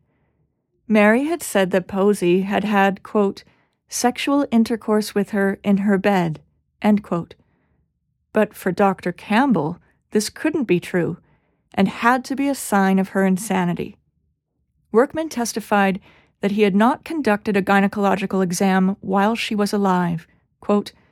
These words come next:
"I made no critical examination in the case of Mary Boyd, as I adopt a rule to treat all females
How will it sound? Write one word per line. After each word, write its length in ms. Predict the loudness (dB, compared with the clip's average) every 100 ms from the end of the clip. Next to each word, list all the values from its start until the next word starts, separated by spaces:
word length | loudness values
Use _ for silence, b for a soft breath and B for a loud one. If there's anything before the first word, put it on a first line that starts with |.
| _ _ _ _ _ _ _
"I 120 | 2 4
made 300 | 4 2 2
no 200 | 4 2
critical 420 | 0 -2 0 -2
examination 920 | 0 2 4 4 2 0 2 2 2
in 100 | 0
the 60 | -2
case 300 | 0 0 0
of 100 | 0
Mary 260 | 2 2 2
Boyd, 420 | 0 0 -2 -4 b b b b _
as 160 | 0 4
I 140 | 4
adopt 440 | 4 2 0 -2 -4
a 60 |
rule 340 | 2 4 2 0
to 120 | -8
treat 360 | -2 0 0 0
all 220 | 2 2
females 640 | 0 0 0 0 -2 -4